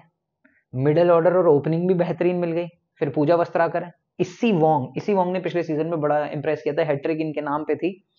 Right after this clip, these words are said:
फिर आती हैं, यहां से आप इनका नाम पढ़ सकते हैं, अमनजोत कौर। अमनजोत कौर ने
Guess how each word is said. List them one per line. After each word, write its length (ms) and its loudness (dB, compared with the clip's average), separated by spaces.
फिर 100 6
आती 280 6
हैं, 200 -2
यहां 500 2
से 140 2
आप 200 4
इनका 220 0
नाम 280 -4
पढ़ 180 0
सकते 360 -6
हैं, 180 -6
अमनजोत 560 -4
कौर। 200 -12
अमनजोत 460 -4
कौर 260 -2
ने 180 -8